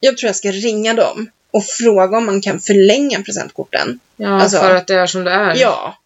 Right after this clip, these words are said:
Speaker 1: för
Speaker 2: Annars får vi ju åka.
Speaker 1: Ja, annars, jag måste ju åka för tre och ett halvt tusen. Jag har ju tre och ett halvt tusen på ett presentkort, liksom.
Speaker 2: Ja.
Speaker 1: Vad ska jag, jag kan inte bara låta det.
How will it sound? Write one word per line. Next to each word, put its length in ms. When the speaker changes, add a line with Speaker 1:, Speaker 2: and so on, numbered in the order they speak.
Speaker 1:
för 80
Speaker 2:
Annars 360
får 160
vi 120
ju 100
åka. 460
Speaker 1:
Ja, 220
annars, 300
jag 100
måste 280
ju 60
åka 200
för 100
tre 160
och 60
ett 60
halvt 240
tusen. 320
Jag 100
har 140
ju 60
tre 160
och 40
ett 60
halvt 180
tusen 260
på 80
ett 80
presentkort, 580
liksom. 280
Speaker 2:
Ja. 420
Speaker 1:
Vad 140
ska 140
jag, 260
jag 240
kan 100
inte 120
bara 120
låta 280
det. 240